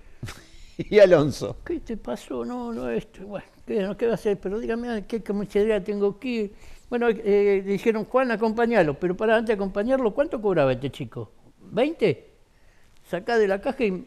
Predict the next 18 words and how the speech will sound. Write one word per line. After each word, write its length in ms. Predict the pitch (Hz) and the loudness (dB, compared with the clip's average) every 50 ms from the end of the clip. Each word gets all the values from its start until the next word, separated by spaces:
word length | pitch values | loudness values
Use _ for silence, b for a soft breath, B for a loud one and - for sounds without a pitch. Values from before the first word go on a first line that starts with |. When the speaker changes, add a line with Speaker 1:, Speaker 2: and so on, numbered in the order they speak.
| - - - | -12 -8 -4
Speaker 2:
me 140 | 160 180 | -2 -2
dieron 320 | 196 226 233 220 208 185 170 | 0 0 -2 -2 -2 -4 -4
las 180 | 175 165 185 | -6 -8 -8
veinte, 260 | 196 262 285 285 294 - - | -8 -8 -10 -10 -12 -14 -12
lo-, 180 | 185 170 170 | -10 -6 -4
los 160 | 165 165 175 175 | 0 2 4 6
veinte 320 | 240 302 320 320 - 214 | 6 6 6 4 0 -2
que 120 | 180 - | -2 0
yo 120 | 151 190 180 | -2 -2 -2
cobraba, 440 | 175 175 175 214 240 247 226 185 139 | -2 0 0 2 0 2 0 -2 -4
vamos 240 | 131 143 151 156 | -2 -4 -4 -4
a 20 | 139 | -4
poner 200 | 139 151 151 147 | -4 -4 -2 -2
veinte. 360 | 156 214 247 226 - 196 147 | -2 -2 -4 -4 -6 -6 -4
Speaker 1:
Lo 100 | 123 123 | -2 0
que 100 | 117 127 | 0 2
te 100 | 107 139 | 2 4
robaron. 420 | 139 160 175 165 139 107 107 107 | 4 6 6 6 4 2 0 -4